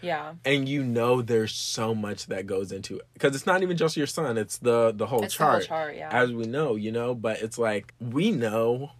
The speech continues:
Speaker 2: we know that astrology's real. But how and why, I really wanna know. Like,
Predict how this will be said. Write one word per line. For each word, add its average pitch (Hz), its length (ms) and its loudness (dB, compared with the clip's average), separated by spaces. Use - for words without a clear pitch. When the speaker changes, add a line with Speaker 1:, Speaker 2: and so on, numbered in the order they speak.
Speaker 2:
we 160 180 2
know 151 240 8
that 110 360 2
astrology's 90 600 -6
real. - 320 -12
But 131 180 6
how 151 420 2
and 120 180 -2
why, 101 420 -2
I 107 60 -6
really 98 320 -4
wanna 85 320 -10
know. - 360 -14
Like, 123 420 2